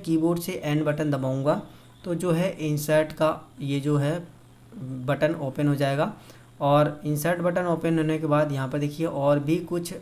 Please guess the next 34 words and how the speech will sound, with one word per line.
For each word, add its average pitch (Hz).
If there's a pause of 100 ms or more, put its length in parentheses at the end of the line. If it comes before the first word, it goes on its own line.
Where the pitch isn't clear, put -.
(140)
टेक्स्ट 143
यहाँ 135
पर 139
हाईलाइट 131
हो 127
चुके 131
हैं। 156 (440)
जिस 147
भी, 170 (140)
अ, 135
टेक्स्ट 143
को 165
मैं 156
यहाँ 143
पर 147
प्रेस 143
करूँगा 143
वो 151
बटन 139
यहाँ 131
पर 127
ओपन 123
हो 123
जाएगा। 120 (440)
जैसे 151
कि 196
मैं 185
यहाँ 151
पर 175 (200)
टी 175
प-, 160
प्रेस 147
करूँगा 147
तो 170